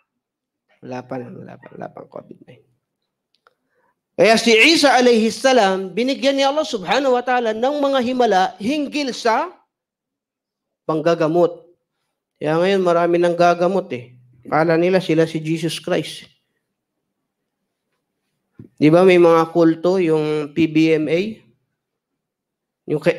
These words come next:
Ecleo? Dahil ang pag-, pag binano-, pagka binasa mo ang, ang buhay ni Jesus, marami sa tagpo nito, gusto niya maging manggagamot, makatulong sa mga tao para magbigay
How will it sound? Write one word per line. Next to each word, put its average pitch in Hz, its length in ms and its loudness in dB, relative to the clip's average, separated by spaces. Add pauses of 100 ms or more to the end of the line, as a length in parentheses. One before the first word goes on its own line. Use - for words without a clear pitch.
Ecleo? 175 640 2 (960)
Dahil 226 400 2
ang 226 200 2 (760)
pag-, 185 400 -6
pag 208 240 -2
binano-, 277 400 0
pagka 233 640 0
binasa 262 560 -2
mo 220 320 -2
ang, 190 320 -6 (400)
ang 175 160 -4
buhay 208 560 -2
ni 175 200 -6
Jesus, 180 560 -6 (560)
marami 226 460 -4
sa 240 100 -4
tagpo 214 400 0
nito, 175 560 0
gusto 196 380 -6
niya 202 180 0
maging 180 400 -6
manggagamot, 160 720 -2
makatulong 160 640 -2
sa 156 160 -4
mga 143 240 -2
tao 131 480 -2
para 151 320 2
magbigay 139 480 -2